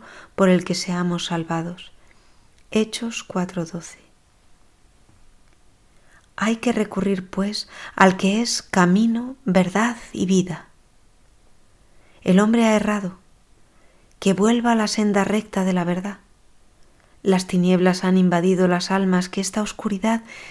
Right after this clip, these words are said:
sea disipada por la luz de la verdad. La muerte se ha enseñoreado de nosotros, conquistemos la vida. Entonces nos será permitido sanar tantas heridas.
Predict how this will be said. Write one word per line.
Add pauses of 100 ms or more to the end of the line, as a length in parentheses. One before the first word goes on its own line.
(120)
sea
disipada
por
la
luz
de
la
verdad. (1700)
La
muerte
se
ha
enseñoreado
de
nosotros, (560)
conquistemos
la
vida. (1400)
Entonces (260)
nos
será
permitido
sanar
tantas
heridas.